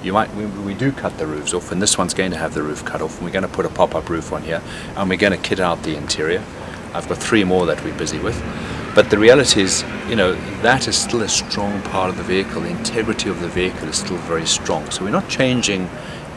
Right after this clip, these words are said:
anything in that. And, and the Troopy actually allows you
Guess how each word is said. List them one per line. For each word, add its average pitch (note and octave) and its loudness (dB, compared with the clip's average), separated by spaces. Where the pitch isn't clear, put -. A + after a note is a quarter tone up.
anything G#2 0
in F2+ -2
that. D2+ -4
And, F#2+ -2
and F#2+ -2
the - 0
Troopy - 2
actually - -4
allows F#2 0
you E2+ -2